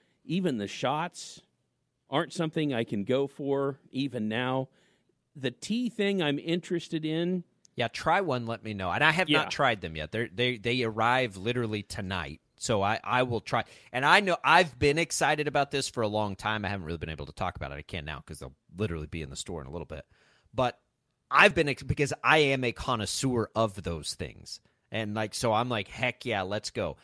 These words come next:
Speaker 2: Some people have said, like, they're, they're really good if you just pour it into your tea, which makes
Speaker 1: Mm.
Speaker 2: sense.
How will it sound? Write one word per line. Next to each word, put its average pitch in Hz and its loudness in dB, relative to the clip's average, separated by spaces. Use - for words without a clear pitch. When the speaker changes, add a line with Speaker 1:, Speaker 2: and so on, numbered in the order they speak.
Speaker 2:
Some 127 -8
people 113 -8
have 101 -8
said, 107 -4
like, 87 -10
they're, 95 -8
they're 87 -12
really 127 -2
good 113 -2
if 107 -8
you 104 -8
just 98 -10
pour 117 0
it 87 -6
into 113 -4
your 104 -2
tea, 113 -4
which - -8
makes 101 -4
Speaker 1:
Mm. - -4
Speaker 2:
sense. 87 -8